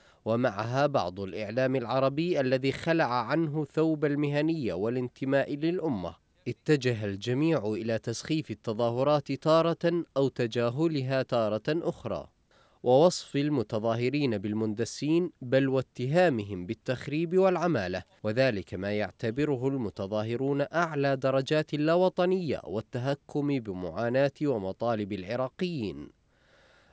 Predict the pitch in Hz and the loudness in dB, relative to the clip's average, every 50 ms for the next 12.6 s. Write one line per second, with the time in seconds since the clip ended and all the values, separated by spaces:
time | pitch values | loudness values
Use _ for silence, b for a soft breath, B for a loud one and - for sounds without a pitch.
0 | b - 151 160 175 180 175 - - - 202 190 185 165 - - 170 165 170 - | b 2 4 6 6 6 4 4 2 2 4 4 4 4 4 2 0 0 0 0
1 | 127 127 113 117 131 131 135 156 165 165 160 151 - - 170 160 156 120 92 82 | -2 -2 0 2 2 2 4 2 2 4 2 0 2 0 -2 0 0 -2 0 -2
2 | 98 107 110 113 127 135 147 139 - - 139 - - 143 143 139 135 - - 170 | -2 -2 0 -2 0 0 -2 -2 -2 -6 -8 -6 -2 0 2 2 2 0 -4 -2
3 | 165 165 156 143 135 143 165 - - 160 165 156 175 170 _ - 143 120 120 127 | 0 2 2 2 2 0 0 2 2 -2 0 2 0 -2 _ -6 -6 -2 0 -2
4 | 123 - - 127 - - - 135 151 175 175 160 160 147 - - 175 175 170 156 | -2 0 -4 -6 -6 -6 -4 -2 -2 0 2 0 0 0 -2 -2 0 2 2 0
5 | - - 156 147 _ - 147 135 147 147 143 147 151 156 165 175 180 180 _ _ | 0 -2 -6 -4 _ -6 0 2 4 4 4 4 4 4 6 6 4 2 _ _
6 | - - 139 135 - - 131 - - 139 139 147 156 160 156 165 165 156 131 110 | -4 0 0 0 0 -2 -8 -6 -2 -2 0 2 2 2 2 2 2 2 0 0
7 | - 120 120 120 120 117 117 117 120 120 123 - - 135 127 143 147 147 160 170 | 2 2 2 2 2 0 -2 -2 -2 -2 -4 0 -2 0 2 2 2 2 0 -2
8 | 185 180 151 120 92 - - - _ _ _ - 117 117 120 143 131 123 120 123 | -2 0 0 -2 -2 -4 -12 -18 _ _ _ -2 0 2 4 4 4 4 2 0
9 | 123 113 123 127 123 127 143 160 190 175 _ - 170 156 151 143 - 156 143 151 | -2 2 2 2 4 4 4 2 0 0 _ -2 0 0 0 0 0 0 2 2
10 | 160 175 185 190 196 196 185 170 - - - 151 - - 208 208 _ - 202 190 | 2 2 2 2 2 2 0 0 -4 -8 -10 -8 -4 -2 -4 -4 _ -2 -2 0
11 | - 175 165 151 139 127 143 139 139 135 127 120 - - 131 123 127 123 - - | 2 2 2 2 2 0 0 -2 -2 0 -2 -6 -4 -4 -2 0 0 -2 0 -2
12 | 131 123 - - 139 127 135 147 160 156 120 82 | -4 -4 -2 -2 -4 -2 -2 -2 -2 -2 -2 -6